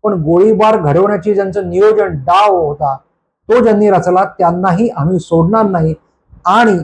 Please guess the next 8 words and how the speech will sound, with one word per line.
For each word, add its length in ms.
या 180
सगळ्यांना, 720
ज्यांनी 380
भारताच्या 800
आत्म्यावरच 720
हल्ला 240
चढवलेला 500
आहे 300